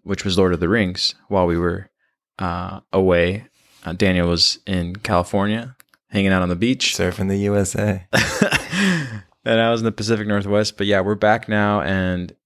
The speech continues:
Speaker 1: I'm really excited to continue our, our journey through Genesis. And Daniel and I were talking before the podcast, as we normally do, about,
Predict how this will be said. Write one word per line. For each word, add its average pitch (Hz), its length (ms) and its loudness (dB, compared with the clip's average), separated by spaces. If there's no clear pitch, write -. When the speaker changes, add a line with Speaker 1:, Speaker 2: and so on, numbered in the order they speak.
Speaker 1:
I'm 117 220 2
really 160 180 4
excited 123 400 2
to 98 360 2
continue 107 560 0
our, 90 460 2
our 92 160 0
journey 95 280 2
through 95 180 -2
Genesis. 92 600 0
And 87 160 -2
Daniel 95 240 4
and 95 80 4
I 92 80 2
were 90 80 2
talking 90 360 0
before 104 300 2
the 110 80 0
podcast, 92 400 0
as 92 140 -4
we 95 80 -4
normally 90 320 -4
do, 90 160 -2
about, 90 280 0